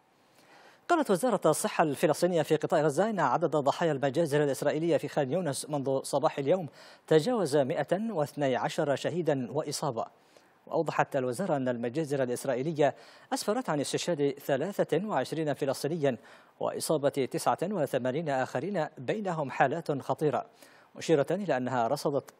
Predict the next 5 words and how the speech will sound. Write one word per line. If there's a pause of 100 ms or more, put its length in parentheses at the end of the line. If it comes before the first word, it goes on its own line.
أربع
مجازر
للاحتلال
خلال
يوم